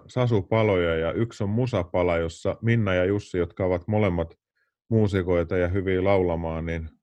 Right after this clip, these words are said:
laulavat ja laulattavat, niin se tuntuu aika hyvältä.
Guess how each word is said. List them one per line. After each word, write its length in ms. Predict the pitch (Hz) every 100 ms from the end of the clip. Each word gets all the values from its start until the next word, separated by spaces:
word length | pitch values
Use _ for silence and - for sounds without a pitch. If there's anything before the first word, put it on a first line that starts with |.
| -
laulavat 640 | 117 123 101 90 82 -
ja 140 | 90 82 _ _
laulattavat, 840 | 101 110 98 80 78 - 82 80
niin 180 | 87 82 -
se 60 | 110
tuntuu 300 | 120 110 113
aika 160 | 120
hyvältä. 440 | 113 98 69 -